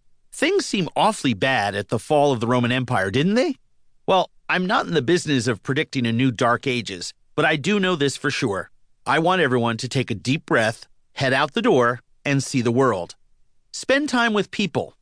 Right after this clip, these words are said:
not stand in line at a museum. Because in sharing ourselves with others, we can learn a different way of looking at who we are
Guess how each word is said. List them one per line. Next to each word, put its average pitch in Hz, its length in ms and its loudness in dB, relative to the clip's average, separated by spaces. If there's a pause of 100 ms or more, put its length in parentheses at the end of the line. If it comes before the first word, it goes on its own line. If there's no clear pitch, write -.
(380)
not 151 240 0
stand 143 320 -4
in 120 80 -2
line 120 320 2
at 110 140 0
a 104 60 2
museum. 101 520 -4 (720)
Because 190 280 2
in 196 100 -2
sharing 196 440 0
ourselves 180 540 0
with 175 100 0
others, 104 400 -2 (160)
we 151 120 0
can 175 180 0
learn 165 180 0
a 139 60 0
different 143 380 -2
way 143 180 2
of 127 100 0
looking 131 360 -2
at 104 80 -4
who 185 140 -2
we 180 180 0
are 113 340 2